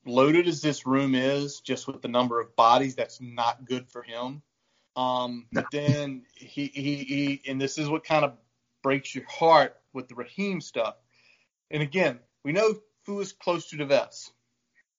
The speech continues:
Speaker 1: Basically, Fu said he has been absolutely remarkable,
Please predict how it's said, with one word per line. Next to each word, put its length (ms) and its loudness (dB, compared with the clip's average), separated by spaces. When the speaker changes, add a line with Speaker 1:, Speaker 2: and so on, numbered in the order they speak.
Speaker 1:
Basically, 540 0
Fu 260 -4
said 420 2
he 120 -4
has 140 0
been 160 -2
absolutely 580 -6
remarkable, 1080 0